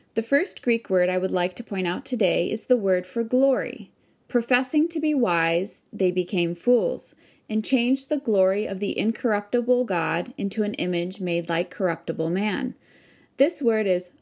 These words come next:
doxa. It means praise, honor, and glory, and can be used in relation to the splendor of God or that which has divine quality.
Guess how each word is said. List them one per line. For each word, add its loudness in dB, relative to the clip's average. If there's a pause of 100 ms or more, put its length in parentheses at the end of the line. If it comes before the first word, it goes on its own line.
doxa. -2 (460)
It 0
means 0
praise, 0 (100)
honor, -2
and -2
glory, 0 (140)
and -2
can 2
be 0
used 0
in 2
relation 0
to -4
the -2
splendor 0
of -4
God -2 (340)
or -2
that -2
which -2
has 0
divine 0
quality. -2